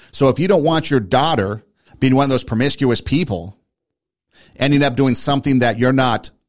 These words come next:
proud of, then be the example and treat their mother the way you want them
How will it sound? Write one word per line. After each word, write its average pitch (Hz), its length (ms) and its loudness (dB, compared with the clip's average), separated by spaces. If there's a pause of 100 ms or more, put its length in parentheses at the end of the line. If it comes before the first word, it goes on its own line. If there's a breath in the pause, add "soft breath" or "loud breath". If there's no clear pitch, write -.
(580)
proud 139 320 0
of, - 280 -6 (1080)
then 127 160 0
be 139 160 2
the 160 100 0
example 127 640 0
and 117 140 -4
treat 139 280 0
their 131 80 0
mother 127 280 2
the 117 120 2
way 120 140 4
you 120 200 4
want 123 320 0
them 104 500 -2